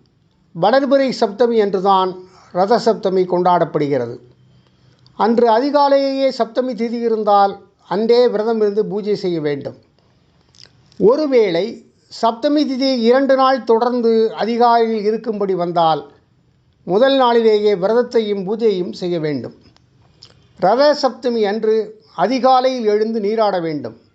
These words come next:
தங்கம், வெள்ளி, தாமிரம் முதலான ஏதாவது ஒரு பாத்திரத்தில் எண்ணெய் வளர்த்து தீபம் ஏற்ற வேண்டும். சூரிய வடிவத்தை வரைந்து அல்லது பிம்பமாக வைத்து பூஜை செய்ய வேண்டும்.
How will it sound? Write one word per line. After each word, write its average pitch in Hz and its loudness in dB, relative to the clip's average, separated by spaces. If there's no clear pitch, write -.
தங்கம், 202 0
வெள்ளி, 202 -2
தாமிரம் 214 2
முதலான 208 0
ஏதாவது 240 2
ஒரு 240 -4
பாத்திரத்தில் 196 -4
எண்ணெய் 262 2
வளர்த்து 220 0
தீபம் 226 -2
ஏற்ற 170 -4
வேண்டும். 127 -10
சூரிய 302 2
வடிவத்தை 247 0
வரைந்து 233 -2
அல்லது 202 0
பிம்பமாக 226 0
வைத்து 196 -4
பூஜை 196 -4
செய்ய 165 -6
வேண்டும். 139 -6